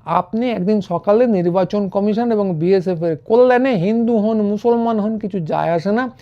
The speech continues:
বিএসএফ এর কল্যাণে উঠে দেখলেন আপনি আজ সকাল থেকে রোহিঙ্গা হয়ে গেছেন।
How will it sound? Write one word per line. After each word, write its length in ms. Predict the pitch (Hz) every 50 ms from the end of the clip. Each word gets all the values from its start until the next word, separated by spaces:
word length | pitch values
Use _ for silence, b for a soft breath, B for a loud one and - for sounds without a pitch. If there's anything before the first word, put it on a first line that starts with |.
| b b b b b b b
বিএসএফ 440 | 156 190 233 254 247 247 254 240 226
এর 80 | 233
কল্যাণে 500 | 214 - 208 202 196 196 208 214 247 262
উঠে 260 | 247 214 202 185 202 196
দেখলেন 460 | 180 208 214 220 240 262 269 269 233 - b b b b b
আপনি 340 | b 175 180 180 214 226 220
আজ 140 | 220 208 190 190
সকাল 340 | - 185 185 180 202 202 190
থেকে 240 | 190 208 202 - 226
রোহিঙ্গা 440 | 190 175 160 147 156 160 151 131 123
হয়ে 240 | 113 110 110 107 107
গেছেন। 260 | 110 107 - 131